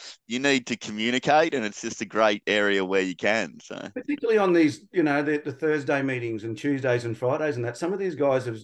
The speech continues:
Speaker 2: you can tell they've spent a lot of time doing form on these
Speaker 1: Yep.
Speaker 2: races, and they,
Speaker 1: Yep.
Speaker 2: as you said, they're very generous with their information. So,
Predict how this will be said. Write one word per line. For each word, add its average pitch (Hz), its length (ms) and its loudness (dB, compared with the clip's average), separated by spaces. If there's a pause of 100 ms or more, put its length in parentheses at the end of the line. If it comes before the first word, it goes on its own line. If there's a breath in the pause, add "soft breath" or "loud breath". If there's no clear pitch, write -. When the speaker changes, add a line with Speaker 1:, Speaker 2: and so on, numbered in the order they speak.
Speaker 2:
you 123 120 -8
can 139 160 -2
tell 151 240 -4
they've 123 160 -2
spent 117 240 -6
a 107 60 -2
lot 123 180 0
of 135 100 -4
time 135 280 -2
doing 123 180 -2
form 131 260 -4
on 135 120 0
these 120 140 -2
Speaker 1:
Yep. 113 120 0
Speaker 2:
races, 110 160 -2 (140)
and 143 80 2 (160)
they, 92 60 -10
Speaker 1:
Yep. 90 120 -6 (280)
Speaker 2:
as - 160 -2
you 147 40 -2
said, 175 240 -2
they're 165 80 0
very 156 220 2
generous 135 360 0
with 139 120 -4
their 123 140 2
information. 117 640 -4
So, 110 380 -2